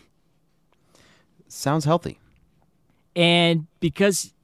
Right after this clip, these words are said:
Speaker 2: it, to make it even worse is he
Speaker 1: Mm-hmm.
Speaker 2: struggles with obsessive compulsive disorder and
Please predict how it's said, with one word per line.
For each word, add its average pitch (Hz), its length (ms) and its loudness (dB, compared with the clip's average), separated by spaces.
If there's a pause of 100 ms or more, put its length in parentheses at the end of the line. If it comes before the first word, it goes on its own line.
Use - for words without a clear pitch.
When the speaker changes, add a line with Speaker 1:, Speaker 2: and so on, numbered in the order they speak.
(100)
Speaker 2:
it, 185 180 -2
to 202 80 4
make 220 240 4
it 190 80 -4
even 175 540 0
worse 185 580 2
is 151 460 0
he 175 160 0
Speaker 1:
Mm-hmm. 170 80 2
Speaker 2:
struggles 160 720 0
with 147 240 0 (260)
obsessive 151 580 -2
compulsive 160 540 -2
disorder 120 600 -8 (680)
and 143 720 -2